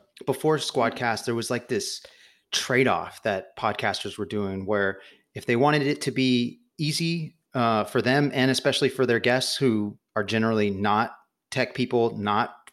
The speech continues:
fami-, uh, people familiar with recording audio, um, you know, when, if they were in two different rooms, there was this, or two different places or whatever, rather, there was this trade-off of, like, if you wanted high quality audio,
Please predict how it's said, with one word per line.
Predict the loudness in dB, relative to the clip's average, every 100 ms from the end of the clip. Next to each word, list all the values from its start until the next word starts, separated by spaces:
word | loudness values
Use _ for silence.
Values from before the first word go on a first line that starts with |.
| _
fami-, | 0 4 4 2 0
uh, | 2 4 2 -2 -2
people | -2
familiar | 0 0 2 2 2
with | -2
recording | -4 0 0 2
audio, | 0 2 0 0 -4 -20 -20 -20 -6
um, | -2 0 0 -4 -8 -12 _ _ _ -18 _ _
you | -4
know, | -2
when, | -2 -4 -12 _ -14
if | -6 2
they | 4
were | 4 2 2
in | 0 -2
two | 0 0
different | 2 0 0
rooms, | 2 2 2 0
there | 0
was | 0 -2
this, | -4 -4 -6 -10 -20 -10
or | -6
two | 0
different | 0 0 0
places | 0 0 -2
or | -2 -2
whatever, | -2 -2 0
rather, | 0 2 0 -4 -12 -20 -20 _
there | 2
was | 2
this | 2 0
trade-off | 2 4 4 2
of, | 0
like, | 0 0
if | -4
you | -4
wanted | 0 2 2 0 -4 -10
high | -4 -4
quality | 0 2 2 2
audio, | 2 2 2 2